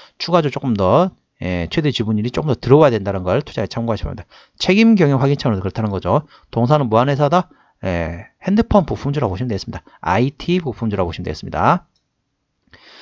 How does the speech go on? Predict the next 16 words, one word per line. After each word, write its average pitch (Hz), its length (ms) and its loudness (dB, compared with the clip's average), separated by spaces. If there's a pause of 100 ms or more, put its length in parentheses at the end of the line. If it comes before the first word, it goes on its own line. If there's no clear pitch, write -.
(160)
실적 220 360 0
보시게 165 300 4
되면은 151 480 4
매출액이 127 420 2
작년에 123 540 2
삼천육백 147 680 0
억 143 60 4
원대에서 147 540 4 (340)
올해 98 180 0
사천억 151 440 0
원대, 170 400 2
내년에 95 240 -2
사천칠백 135 540 -4
억 160 40 2
원대까지 143 340 -4
증가하고요. 117 800 2